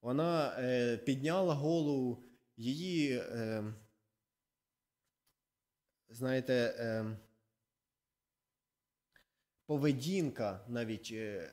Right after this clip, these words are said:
реакція на, е, голос змінилась, і вона побігла до цієї людини.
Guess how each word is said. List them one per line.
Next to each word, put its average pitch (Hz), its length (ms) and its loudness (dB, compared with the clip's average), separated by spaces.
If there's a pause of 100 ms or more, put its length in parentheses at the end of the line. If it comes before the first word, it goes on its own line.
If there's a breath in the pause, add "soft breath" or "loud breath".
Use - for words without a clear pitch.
реакція 127 840 0
на, 120 580 -2
е, 107 280 -6
голос 175 600 2
змінилась, 151 920 2 (360)
і 139 80 -4
вона 170 260 0
побігла 147 480 0
до 139 140 4
цієї 139 460 0
людини. 104 600 -2